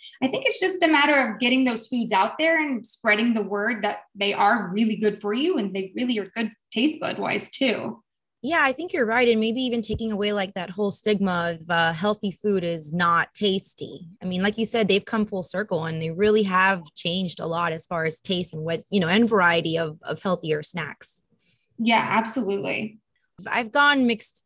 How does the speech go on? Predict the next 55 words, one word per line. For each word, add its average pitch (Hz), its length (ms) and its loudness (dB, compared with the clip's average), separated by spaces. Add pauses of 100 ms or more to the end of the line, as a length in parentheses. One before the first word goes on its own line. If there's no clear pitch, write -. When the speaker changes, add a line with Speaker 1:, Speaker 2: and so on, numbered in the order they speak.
Speaker 2:
opinions, 208 540 -2
I 208 80 -4
guess, 208 380 0
and 175 300 -6 (280)
not 190 320 2
from 190 120 -8
people 185 300 -2
who 185 120 0
are 170 140 2
in 156 100 -4
the 151 60 -6
field 233 360 4
or 170 100 -2
anything, 170 420 -2
but 180 140 -2
just 190 280 -4
other 190 180 2
people 202 320 -2
like 165 240 -2
myself. 214 480 0
But 214 160 4 (160)
I 240 140 2
hear 269 180 -2
sometimes, 233 500 -2
you 240 60 -2
know, 233 80 4
"Well, 240 440 0
snacking 359 440 -4
really 285 300 2
isn't 226 220 2
good 226 220 2
anyway. 208 440 2
You 202 120 -2
should 202 200 -10
just 208 220 -4
kinda 196 220 -4
stick - 280 -4
to - 140 -4
your 175 380 0 (180)
three 226 300 0
meals 196 500 2
a 202 40 -6
day." 185 360 0
I 196 40 -4
mean, 190 300 -4 (200)
could 254 220 4
snacking 277 480 0
be 262 120 0
a 269 60 2
good 285 240 -2
thing, 311 300 -4
or 190 240 2
should 208 160 -8
one 202 240 -2
just 214 280 -4